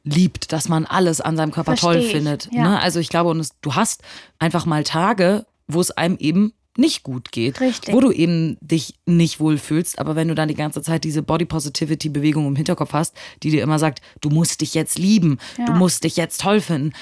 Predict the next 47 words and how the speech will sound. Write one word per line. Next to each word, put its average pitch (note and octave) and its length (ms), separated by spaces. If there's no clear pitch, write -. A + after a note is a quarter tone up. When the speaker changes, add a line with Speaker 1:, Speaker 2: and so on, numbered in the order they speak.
Speaker 1:
aber D3+ 160
es C#3+ 120
gibt - 160
einfach D3+ 220
Tage, D3+ 260
da C#3+ 60
findest G#3+ 320
du C#3+ 40
dich C3 120
nicht C#3 140
so C#3 80
toll D3+ 240
und D3 120
dann D#3 140
fühlst - 260
du D3+ 40
dich D3 160
selber G#3+ 240
so - 120
krass - 200
unter G#2 160
Druck - 160
gesetzt A#2 300
und A#2 80
Speaker 2:
Richtig. - 40
Speaker 1:
denkst D3 200
dir D3 100
so, D3+ 240
„Ich - 140
kann C4 220
mich C3 160
heute D#3+ 240
einfach D#3 300
nicht E3 260
lieben“, E3+ 200
und D#3 140
dann, D#3+ 340
ja, F#3 180
macht D#3 200
einen E3+ 160
das E3 140
total D3+ 280
fertig. - 580
Speaker 2:
Ich - 100
glaube, A3 280
das A3 220
ist - 280